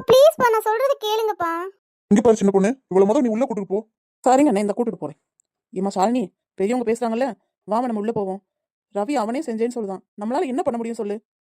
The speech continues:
Speaker 3: உங்க அம்மா வேற கோவமா இருக்காங்க, எல்லா பக்கமும் யோசிக்கணுமா இல்லையா? கொஞ்சம் தனியட்டும், இதுக்கு ஒரு முடிவு கிடைக்கும். வா நம்ம வீட்டுக்குள்ள போவோம். வா, ஒரு ரூமுக்கு போ நீ.
Speaker 1: அத்தை நீங்களுமா? நீங்க கூட புரிஞ்சுக்கலையா?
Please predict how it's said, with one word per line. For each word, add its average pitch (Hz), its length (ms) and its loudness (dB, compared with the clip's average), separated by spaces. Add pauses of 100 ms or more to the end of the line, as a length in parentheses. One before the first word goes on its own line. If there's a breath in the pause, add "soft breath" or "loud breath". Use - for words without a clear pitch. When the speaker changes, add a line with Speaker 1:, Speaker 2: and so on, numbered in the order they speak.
(640)
Speaker 3:
உங்க 208 140 -6
அம்மா 247 220 -4
வேற 262 100 -2
கோவமா 233 320 -2
இருக்காங்க, 180 260 -10 (340)
எல்லா 240 200 -4
பக்கமும் 262 300 -6
யோசிக்கணுமா 233 360 -6
இல்லையா? 190 160 -6 (380)
கொஞ்சம் 262 260 -4
தனியட்டும், 226 420 -6
இதுக்கு 208 200 -8
ஒரு 202 80 -8
முடிவு 262 160 -6
கிடைக்கும். 196 320 -12 (260)
வா 220 180 -4
நம்ம 240 180 -6
வீட்டுக்குள்ள 214 300 -10
போவோம். 185 220 -8 (440)
வா, 220 200 -4
ஒரு 220 100 -4
ரூமுக்கு 254 220 -6
போ 202 80 -4
நீ. 190 100 -10 (920)
Speaker 1:
அத்தை 392 260 4 (120)
நீங்களுமா? 480 500 6 (260)
நீங்க 571 220 0
கூட 554 200 0
புரிஞ்சுக்கலையா? 381 560 -2